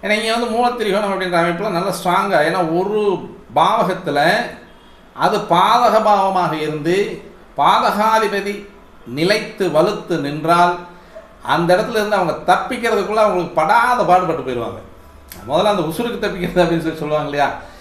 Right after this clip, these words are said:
"எப்பா கொஞ்சம் விடப்பா, நான் வந்து மூச்சு விட்டுக்கிறேன்" அப்படின்னு சொல்லி சொல்லுவாங்க இல்லையா, அந்த அளவுக்கு வந்து கடுமையான கொடுமைப்படுத்தியவனாக சனி அந்த இடத்துல இருந்திருக்கான். நிறைய ஜோசியர்கள் என்னை மாதிரி நிறைய சொல்லியிருக்கீங்க, மேச ராசிக்கு வந்து ஆஹா ஓஹோ அப்படி இருந்தது இப்படி இருந்ததுன்னு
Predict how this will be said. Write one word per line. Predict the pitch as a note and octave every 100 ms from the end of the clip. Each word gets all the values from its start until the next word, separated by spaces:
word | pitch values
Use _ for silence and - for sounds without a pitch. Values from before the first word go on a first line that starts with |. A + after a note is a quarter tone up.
| - C#3
"எப்பா | D#3+ D#3+
கொஞ்சம் | D#3 D3+
விடப்பா, | F#3+ F#3+ F#3+
நான் | D#3+
வந்து | D#3 E3+
மூச்சு | D#3 F#3 F3
விட்டுக்கிறேன்" | E3 E3 D#3
அப்படின்னு | C#3+ C#3+
சொல்லி | C#3
சொல்லுவாங்க | C3+ C#3+ C#3
இல்லையா, | C#3+ E3+ - -
அந்த | A#2+ D#3 E3+ D#3+
அளவுக்கு | G3 A3 -
வந்து | F3 E3 F#3+ -
கடுமையான | - D#3+ F#3+ G3+ F#3 G3 G3
கொடுமைப்படுத்தியவனாக | - E3+ G3 G3 E3 D#3 D#3 D3 C#3+ D3+ E3+
சனி | C#3+ D3 E3
அந்த | C#3+ C3
இடத்துல | C#3+ C3+
இருந்திருக்கான். | B2 B2 - - - - - - - - - - - - - -
நிறைய | B2 D#3 G3 G#3+ A3+ F#3 C3 - - - - - - - - - - - - -
ஜோசியர்கள் | F3+ F#3+ F#3+ F3 E3+
என்னை | D3+ D#3
மாதிரி | F3+ D#3+
நிறைய | D#3 F#3+ D#3+
சொல்லியிருக்கீங்க, | D#3+ E3 C#3+ D3 E3 D3+
மேச | D3 E3 E3
ராசிக்கு | D3 C#3 C3+
வந்து | C3+ C#3 D#3
ஆஹா | C3 C#3 C3+ D3+ C#3+
ஓஹோ | C#3 C#3+ C#3+ C#3+
அப்படி | C3 - D3
இருந்தது | C3+ C3 C#3
இப்படி | C3+ C#3+
இருந்ததுன்னு | C3+ C3 D3+